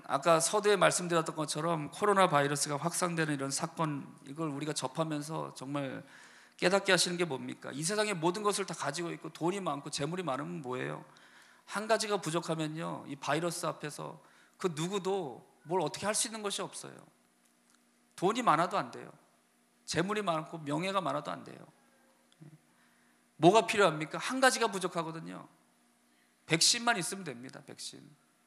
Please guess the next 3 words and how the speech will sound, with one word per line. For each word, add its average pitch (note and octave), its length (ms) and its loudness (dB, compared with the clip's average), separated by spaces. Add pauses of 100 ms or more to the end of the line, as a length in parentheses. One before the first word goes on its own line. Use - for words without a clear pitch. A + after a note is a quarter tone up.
(340)
그렇죠? D3 460 -12 (500)
그와 E3 200 4
마찬가지로 C#3 840 -2